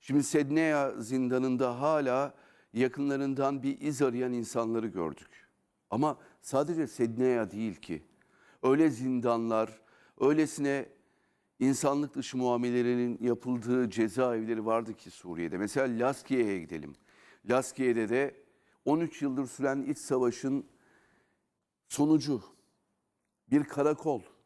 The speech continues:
aslında bir siyasi büro, işkencehaneye çevrilmiş. Arkadaşlarımız Yunus Emre Demirkaya ve Mehmet Kayahan da gittiler, o işkencehaneyi görüntülediler.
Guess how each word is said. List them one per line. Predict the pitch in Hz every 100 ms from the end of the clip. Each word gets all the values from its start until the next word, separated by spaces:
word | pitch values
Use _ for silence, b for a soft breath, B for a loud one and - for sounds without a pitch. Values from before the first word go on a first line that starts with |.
| _ _ _ _ _ _ _
aslında | 107 113 - 156
bir | 160
siyasi | 156 - 147 143 143 - 151 120
büro, | 98 82 65 _ _ _ _ _ _ _ _ _ _ _ -
işkencehaneye | 107 - 139 131 139 127 127 127 120 110
çevrilmiş. | - 76 78 71 65 - - - _ _ _ _ _ _ _ _
Arkadaşlarımız | - 113 147 139 127 147 156 131
Yunus | 131 139 147
Emre | 143 143
Demirkaya | 135 143 131 110 95 82
ve | 104
Mehmet | 113 120 131 131
Kayahan | - 135 147 123 98 87
da | 123 - b b b b
gittiler, | 120 - 139 135 - - b b b b b
o | - 170 -
işkencehaneyi | 127 - 143 139 139 131 135 135 135 135
görüntülediler. | 120 104 87 - 80 69 73